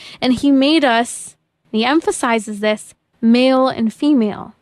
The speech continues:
This is an essential truth that indicates and refers to who we are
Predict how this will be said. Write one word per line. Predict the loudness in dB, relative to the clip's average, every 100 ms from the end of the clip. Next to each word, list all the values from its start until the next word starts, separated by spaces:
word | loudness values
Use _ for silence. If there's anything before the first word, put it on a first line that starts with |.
| _ _ _
This | 0 0
is | 2 2
an | 2
essential | 0 -2 -2 -2 -6
truth | -2 -2 0
that | -2 -2
indicates | 0 2 0 -2 -4
and | -2 -2
refers | -4 -2 2 2 2 -2 -20 -20 -10
to | 0 2 2
who | 4 4 4
we | 0 0
are | 2 2 0 -2 -4